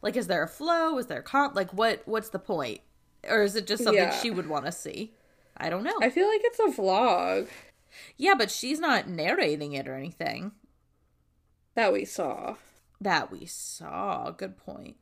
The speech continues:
Speaker 1: I like that you're thinking of it as a vlog. That makes me feel better.
Speaker 2: <laughs>
Speaker 1: You could say we're bringing Rose Island into the twenty twenties.
Speaker 2: Yeah.
Speaker 1: Um, so this is where Dorothy says that she looks like Fess Parker,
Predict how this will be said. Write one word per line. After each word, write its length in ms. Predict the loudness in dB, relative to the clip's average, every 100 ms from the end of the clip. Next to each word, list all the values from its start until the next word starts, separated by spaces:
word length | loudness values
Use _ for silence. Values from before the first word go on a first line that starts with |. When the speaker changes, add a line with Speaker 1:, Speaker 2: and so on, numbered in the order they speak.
| -4
Speaker 1:
I 100 | 0
like 280 | 2 0
that 120 | -2 -2
you're 220 | -2 -2
thinking 360 | -4 -6 -6 -6
of 80 |
it 80 | -4
as 140 | -4 -6
a 40 |
vlog. 360 | -6 -4 -6 -6
That 140 | -8
makes 200 | -8 -10
me 100 | -10
feel 220 | -10 -10 -10
better. 340 | -6 -6 -8
Speaker 2:
<laughs> 840 | _ _ _ _ _ _ _ _ 4 8 8 6 2 -8
Speaker 1:
You 120 | -4
could 160 | -4 0
say 200 | 4 4
we're 140 | 4
bringing 380 | 2 -2 -2 -2
Rose 280 | 0 0 -2
Island 520 | -2 -2 -4 -8 -8
into 240 | -10 -10
the 100 | -12 -12
twenty 400 | -12 -10 -10 -12
twenties. 760 | -14 -16 -16 -20 -20 -20 -20 _ _ _ _ _ _ _
Speaker 2:
Yeah. 180 | -6 -6 -10 -20 -20 -20 -20 _ -20 _ -20 -18 -12 -12 -2
Speaker 1:
Um, 320 | 4 4 4 -2
so 720 | -6 -2 4 6 6 4 0 0
this 220 | -4 -4
is 140 | -4
where 120 | -4 -2
Dorothy 380 | 0 -2 -2
says 260 | -2 -2 -2
that 160 | -6 -6
she 180 | -4
looks 500 | -4 -6 -4 -4 -2 -2
like 160 | -4
Fess 320 | -4 -4 -4
Parker, 720 | -4 -2 -2 -2 0 0 -2